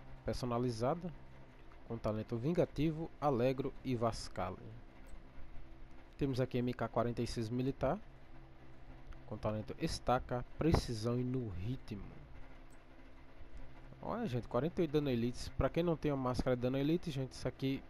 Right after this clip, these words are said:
é uma grande ajuda. Quarenta e oito de dano elites e o talento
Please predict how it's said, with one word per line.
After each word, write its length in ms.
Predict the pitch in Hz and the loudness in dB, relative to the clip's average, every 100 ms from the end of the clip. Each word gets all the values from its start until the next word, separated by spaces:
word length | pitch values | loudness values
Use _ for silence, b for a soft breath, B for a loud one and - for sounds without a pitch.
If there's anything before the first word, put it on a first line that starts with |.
| - | -6
é 80 | 117 | -2
uma 200 | 127 131 | 2 2
grande 420 | 113 117 120 117 - | 2 0 0 -2 -2
ajuda. 580 | 120 113 107 120 120 - - | 2 2 2 0 -2 -6 -2
Quarenta 380 | - 131 143 - | 4 4 4 2
e 20 | |
oito 320 | 117 120 123 120 | 4 4 4 2
de 100 | 123 | 2
dano 280 | 117 120 | 2 2
elites 420 | 131 131 160 - - | 4 4 2 0 -2
e 80 | |
o 40 | 143 | 2
talento 380 | 127 120 123 | 2 2 0